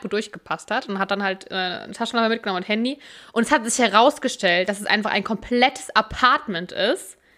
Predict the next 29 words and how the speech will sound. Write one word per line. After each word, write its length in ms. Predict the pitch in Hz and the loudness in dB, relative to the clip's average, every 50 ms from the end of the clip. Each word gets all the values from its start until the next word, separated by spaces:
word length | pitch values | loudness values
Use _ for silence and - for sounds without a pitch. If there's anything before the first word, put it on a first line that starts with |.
| _ _ _ _ _ _ _ _ - - | _ _ _ _ _ _ _ _ -16 -12
Leer, 440 | - - - 208 208 214 214 233 294 392 392 - _ | -4 0 4 6 8 8 8 6 4 2 -2 -2 _
also 220 | 220 214 208 208 | 0 2 4 4
auch 240 | - 185 202 190 - 226 | 6 6 4 4 2 0
so, 420 | 190 202 196 185 185 175 170 185 - _ _ _ | 0 2 2 2 2 0 0 -4 -6 _ _ _
ähm, 480 | 180 180 175 180 180 175 165 170 175 175 - _ _ _ _ _ _ _ _ _ _ _ _ _ _ _ _ | -2 -2 0 -2 -2 -4 -4 -6 -6 -8 -10 _ _ _ _ _ _ _ _ _ _ _ _ _ _ _ _
jetzt 240 | 208 - - - 208 | -16 -16 -10 -4 -4
nicht 200 | 196 - - - | -4 -4 -2 2
fertig 340 | 214 214 214 220 208 - | 2 2 2 2 -2 -4
renoviert, 340 | - 208 202 185 196 226 233 | -4 -4 -4 0 2 2 2
also 140 | - 196 190 | 2 0 -2
es 60 | 190 190 | -2 0
ist 80 | - | 2
einfach, 280 | 196 202 233 220 - - - - - | 4 4 4 4 2 -2 -8 -6 0
aber 140 | 214 208 | 4 6
ein 120 | 226 226 208 | 6 6 6
komplettes 520 | - 254 214 - - 339 370 370 - 370 | 4 4 4 4 4 4 4 4 0 -4
Apartment 640 | - 262 277 - - 359 359 381 381 277 240 214 190 | -6 -6 -4 6 8 8 8 8 6 0 -4 -2 0
einfach. 420 | 110 170 170 196 - - 269 320 381 - - - - - _ | 0 0 0 0 0 0 0 0 0 -4 -10 -20 -20 -20 _
Hinter 380 | - 349 370 453 - 415 - | 4 4 4 6 4 2 2
ihrem 180 | - 277 277 285 | 4 2 2 2
Spiegel 600 | - - - 294 302 330 302 226 220 220 262 370 440 - - - - _ _ _ _ _ - | 0 -2 -2 0 2 2 4 4 4 4 4 2 0 -4 -10 -20 -20 _ _ _ _ _ 2
geht 140 | 294 - 254 | 2 4 6
man 100 | 311 302 | 6 6
in 40 | 285 262 | 6 4
dieses 100 | 277 277 | 4 4
Apartment 420 | 285 285 294 320 320 254 226 202 | 4 4 4 2 2 2 -2 0
rein 260 | 175 180 185 220 302 359 - _ - - - - - _ _ _ | 2 2 2 2 0 -4 -10 _ -20 -20 -20 -20 -20 _ _ _
und 440 | - 226 233 240 240 240 233 - - _ _ - | 0 2 2 4 4 2 -2 -4 -8 _ _ -18
da 180 | 196 190 190 | -12 -8 -8